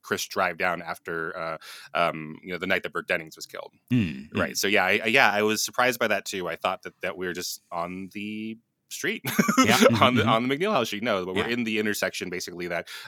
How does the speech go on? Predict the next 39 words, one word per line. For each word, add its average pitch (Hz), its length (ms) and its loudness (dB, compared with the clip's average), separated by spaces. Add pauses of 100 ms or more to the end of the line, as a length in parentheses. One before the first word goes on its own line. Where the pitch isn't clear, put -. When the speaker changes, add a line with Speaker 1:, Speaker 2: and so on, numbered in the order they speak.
Speaker 1:
uh, 87 140 0
that 82 160 -2
window 82 240 -6
faces. - 480 -12 (160)
Speaker 2:
The 110 140 6
intersection? 311 420 0
I 127 60 4
thought, 196 180 4
I 139 60 10
thought 196 140 2
we 147 60 6
were, 135 80 6
like, 101 160 2
right 101 240 4
outside 90 320 2
the 76 60 -8
front 76 180 -4
of 65 40 -8
the 65 100 -6
house. - 320 -8 (160)
Speaker 1:
Uh, 135 500 4
well, 131 480 2
he, 117 1000 -2
yes, 143 380 2
but 113 140 -2
there's 107 240 2
a, 98 240 2
there's 98 180 -2
a 95 160 -2
stop - 300 -2
sign 90 320 -2
that, 92 240 -8
that 87 180 -8
this - 220 -8
cabbie 95 360 -2
just - 220 -12
drives 87 280 -4
right 90 180 -10
through. 90 320 -10